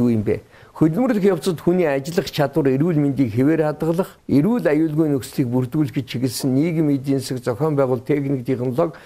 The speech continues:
ариун цэвэр эрүүл ахуйн арга хэмжээ авах, эмчлэг, соёлох, нөхөн сэргээх, эрсдлээс хамгаалах үйл ажиллагааг нийтэд нь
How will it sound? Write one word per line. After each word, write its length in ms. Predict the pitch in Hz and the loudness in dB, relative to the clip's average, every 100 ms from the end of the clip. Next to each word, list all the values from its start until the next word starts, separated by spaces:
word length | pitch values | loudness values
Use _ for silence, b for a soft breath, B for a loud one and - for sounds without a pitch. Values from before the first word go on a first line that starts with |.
| B B | B B
ариун 400 | 127 170 180 127 | 2 2 0 2
цэвэр 320 | 165 170 135 | 2 4 4
эрүүл 240 | 147 135 | 4 2
ахуйн 240 | 123 - 120 | 0 0 0
арга 240 | 117 127 | 0 -2
хэмжээ 240 | 120 120 | -2 0
авах, 320 | 139 147 - B B B 120 | 0 -2 -8 B B B 0
эмчлэг, 400 | 151 160 180 180 | 0 0 -2 -2
соёлох, 400 | - 156 156 135 | 2 0 0 0
нөхөн 320 | 123 117 156 | 0 0 0
сэргээх, 320 | 131 123 131 | 0 0 0
эрсдлээс 480 | 120 120 - 180 151 | 0 -4 -2 -2 0
хамгаалах 480 | 127 117 113 110 - B B - | -2 0 -2 -4 -16 B B 0
үйл 320 | 170 196 156 | 2 2 2
ажиллагааг 400 | 135 120 135 123 | 0 0 0 2
нийтэд 480 | 113 160 190 - - | 2 2 2 -2 -2
нь 160 | 208 | 0